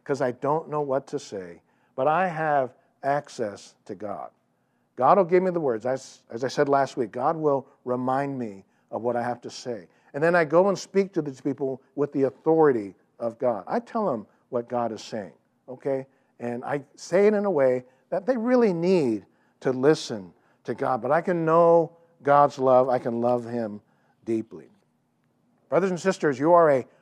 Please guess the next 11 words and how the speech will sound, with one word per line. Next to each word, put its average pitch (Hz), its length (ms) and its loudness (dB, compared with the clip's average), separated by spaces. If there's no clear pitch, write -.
holy 196 320 8
priesthood 143 600 0
and 139 160 0
a - 20 2
royal 131 640 2
priesthood. 127 480 -8
Don't, 175 320 0
don't 175 340 0
waste 139 540 0
this 131 200 -2
privilege. 117 760 -4